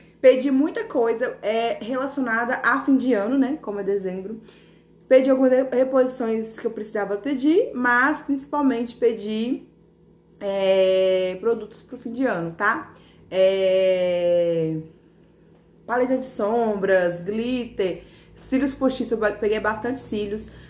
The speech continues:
porque eu queria mesmo fazer essa coleção diferenciada, diferente, sabe? É assim, realmente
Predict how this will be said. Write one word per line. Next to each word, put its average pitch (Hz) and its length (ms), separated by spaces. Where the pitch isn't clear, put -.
porque 196 1600
eu 208 120
queria 240 220
mesmo 226 280
fazer 208 180
essa 208 160
coleção 190 480
diferenciada, 180 880
diferente, 180 600
sabe? 208 500
É 190 140
assim, 202 320
realmente 220 520